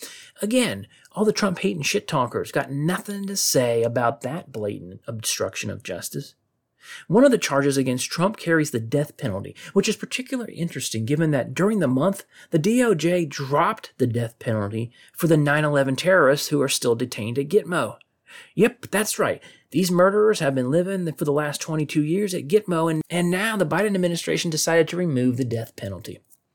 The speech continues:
The Trump campaign hilariously raised seven point one million dollars in the few days following the Georgia indictment, selling his mugshot on a variety of items.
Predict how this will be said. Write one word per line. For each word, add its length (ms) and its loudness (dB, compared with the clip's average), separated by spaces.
The 80 2
Trump 220 4
campaign 480 2
hilariously 640 4
raised 380 2
seven 300 2
point 220 -2
one 200 0
million 300 0
dollars 420 -2
in 60 -6
the 100 -2
few 220 -2
days 280 2
following 460 0
the 80 -4
Georgia 400 -6
indictment, 520 -4
selling 400 2
his 260 2
mugshot 640 0
on 180 -2
a 80 0
variety 520 0
of 100 -6
items. 580 -4